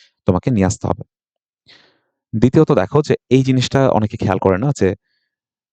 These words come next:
তুমি যদি ভর্তি হওয়ার পরে অনেকে দেখা যায় যে দুই তিন সপ্তাহ ক্লাসে যায় না। তো তোমার প্রবলেম থাকলে তুমি সেটা হচ্ছে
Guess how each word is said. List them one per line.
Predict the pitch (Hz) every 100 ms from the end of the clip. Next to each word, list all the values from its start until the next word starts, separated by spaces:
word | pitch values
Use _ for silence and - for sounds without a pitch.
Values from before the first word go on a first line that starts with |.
| _ _
তুমি | 127 131
যদি | 143
ভর্তি | 123 110 -
হওয়ার | 131 127
পরে | 123 151 -
অনেকে | - 104 104
দেখা | 95 101
যায় | 101
যে | 98
দুই | 95
তিন | 104 110
সপ্তাহ | 104 -
ক্লাসে | - 90 - 107
যায় | -
না। | - _ _ _ _ _ _ _ _ _ _ -
তো |
তোমার | 110 110 107
প্রবলেম | 107 101 110
থাকলে | 113 107 147
তুমি | 110 104
সেটা | 107 98
হচ্ছে | 95 -